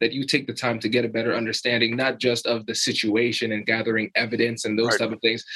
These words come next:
Speaker 1: but you're also making, taking the time to make sure that you understand what's really motivating them so you can craft an agreement that's enticing to them to some extent, right?
Speaker 2: Correct. Absolutely correct. And, and a lot of times what is important to,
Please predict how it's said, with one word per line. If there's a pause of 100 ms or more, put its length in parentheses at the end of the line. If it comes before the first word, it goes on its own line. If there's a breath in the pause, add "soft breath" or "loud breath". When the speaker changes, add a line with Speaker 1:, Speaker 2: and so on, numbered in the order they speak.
(180 loud breath)
Speaker 1:
but
you're
also
making,
taking
the
time
to
make
sure
that
you
understand (240 loud breath)
what's
really
motivating
them
so
you
can
craft
an
agreement (300 loud breath)
that's
enticing
to
them
to
some
extent, (160)
right? (380)
Speaker 2:
Correct. (300)
Absolutely
correct.
And, (360 loud breath)
and
a
lot
of
times
what
is
important
to,